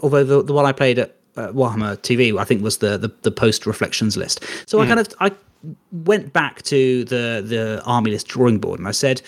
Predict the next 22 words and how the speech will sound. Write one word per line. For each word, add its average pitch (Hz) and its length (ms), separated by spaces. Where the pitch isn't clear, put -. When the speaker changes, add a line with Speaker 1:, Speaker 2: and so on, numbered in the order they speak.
Speaker 1:
"What 131 340
do 139 180
I 135 60
want 117 360
to - 100
get 107 180
out 101 180
of 107 80
my 120 140
army? 95 460
And 113 120
what 120 180
do 127 60
Speaker 2:
Mm-hmm. 127 120
Speaker 1:
I 120 60
enjoy 110 600
about 98 440
going 92 180
to - 100
tournaments?" 113 480
It's, - 140
well, 135 160